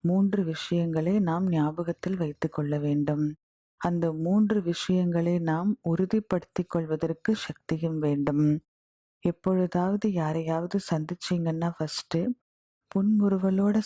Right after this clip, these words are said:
சந்திங்க. தாதி கேக்குறாங்க, "இந்த மாதிரி புன்முறுவலோட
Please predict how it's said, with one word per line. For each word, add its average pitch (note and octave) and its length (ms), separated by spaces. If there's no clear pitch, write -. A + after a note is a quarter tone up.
சந்திங்க. D#3 640
தாதி E3+ 260
கேக்குறாங்க, E3+ 680
"இந்த E3 220
மாதிரி E3+ 300
புன்முறுவலோட F3 720